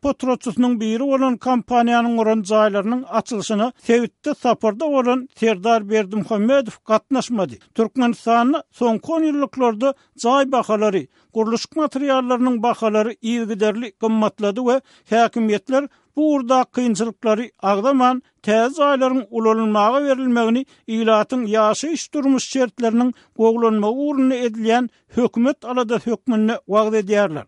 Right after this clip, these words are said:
Azatlygyň ýerli habarçysynyň maglumatyna görä, ulanmaga berilen jaýlaryň gurulşy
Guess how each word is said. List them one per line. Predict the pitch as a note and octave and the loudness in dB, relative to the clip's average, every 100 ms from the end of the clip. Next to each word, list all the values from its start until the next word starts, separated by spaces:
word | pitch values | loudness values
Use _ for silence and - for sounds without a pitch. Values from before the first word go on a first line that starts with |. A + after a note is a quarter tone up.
| _ | _
Azatlygyň | G3+ G#3 A3 A#3 B3+ D4+ | 0 2 2 0 -4 -2
ýerli | B3+ C4 D4 | -2 -4 -4
habarçysynyň | D#4+ D4 C4 - C#4 C4+ | -2 -2 -4 -2 0 2
maglumatyna | A#3+ A3 A3 A3 - C#4+ | 2 2 2 0 0 -2
görä, | C#4+ F3+ C3 _ _ | 0 -2 -6 _ _
ulanmaga | A3+ A#3 A3+ G#3+ A3+ C#4+ | 0 2 2 2 2 0
berilen | D4 C4 C4 A#3 G#3+ | -4 0 -2 -2 2
jaýlaryň | A#3 A3 A3 A#3 G3+ | 2 2 0 -2 -4
gurulşy | A3 G#3 G3 G3+ B3+ | -4 -2 -2 -2 -4